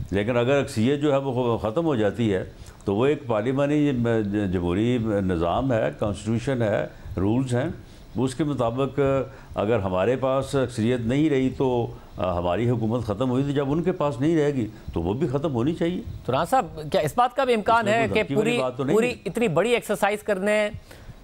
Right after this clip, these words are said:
Speaker 2: के अलावा परवेज़ लाई साहब को ही आप अपनी तरफ कर लें?
Speaker 1: नहीं, ये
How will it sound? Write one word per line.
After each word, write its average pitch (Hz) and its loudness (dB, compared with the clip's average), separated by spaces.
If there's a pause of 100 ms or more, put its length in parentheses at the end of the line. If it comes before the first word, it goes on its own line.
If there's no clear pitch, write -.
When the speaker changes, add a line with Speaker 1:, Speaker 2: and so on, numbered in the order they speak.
Speaker 2:
के 180 4
अलावा 180 6 (160)
परवेज़ 160 2
लाई 180 4
साहब 196 2
को 214 -2
ही 208 2
आप 196 2
अपनी 196 -6
तरफ 196 -2
कर 202 2
लें? 262 -6 (4000)
Speaker 1:
नहीं, 165 2
ये 139 4